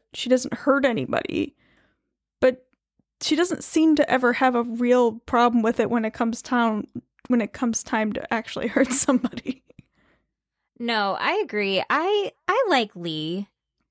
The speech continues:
Speaker 2: to be
Speaker 1: Yeah.
Speaker 2: honest. I think he's
Speaker 1: Yes.
Speaker 2: doing, and I, I feel like the turning point for me with Lee was when she's giving him a hard time about how, like, the guy that they kill at the fair has, like, a kid and a wife or whatever.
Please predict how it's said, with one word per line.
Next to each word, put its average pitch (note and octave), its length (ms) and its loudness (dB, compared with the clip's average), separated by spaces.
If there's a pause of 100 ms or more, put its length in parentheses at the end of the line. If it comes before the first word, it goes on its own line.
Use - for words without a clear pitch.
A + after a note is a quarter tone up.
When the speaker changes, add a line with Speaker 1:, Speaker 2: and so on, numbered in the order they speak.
Speaker 2:
to G#3+ 120 -12
be F#3 100 -10
Speaker 1:
Yeah. D#3 180 -6
Speaker 2:
honest. - 680 0 (460)
I D4 120 0
think E4+ 200 -6
he's C#4 140 -2
Speaker 1:
Yes. - 100 -4
Speaker 2:
doing, G3+ 300 0
and A3 120 0
I, A3+ 160 0
I A#3+ 200 0
feel C#4+ 340 0
like D#4 220 -2
the A#3 80 -2
turning G3+ 360 -2
point F#3 300 -6
for F#3+ 100 -2
me F3 200 -2
with E3 240 -2
Lee D#3+ 340 -4
was F3 300 -2
when E3+ 340 0 (240)
she's G3 380 -2
giving F3 260 0
him F3 560 -2
a F3 60 0
hard E3 320 -2
time D#3+ 560 -4
about E3 500 0
how, D#3 220 -2
like, D#3 260 -4
the E3 60 -2
guy D#3+ 400 -2
that D3+ 180 -6
they E3 140 0
kill D#3+ 260 -4
at E3 100 -4
the E3 100 -6
fair D#3 520 -2
has, D3 260 -6
like, D#3+ 200 -2
a D#3+ 40 -4
kid D#3 540 -2
and D3+ 260 -2
a D3+ 160 -4
wife D3+ 320 -2
or D3+ 120 -4
whatever. D#3 520 -4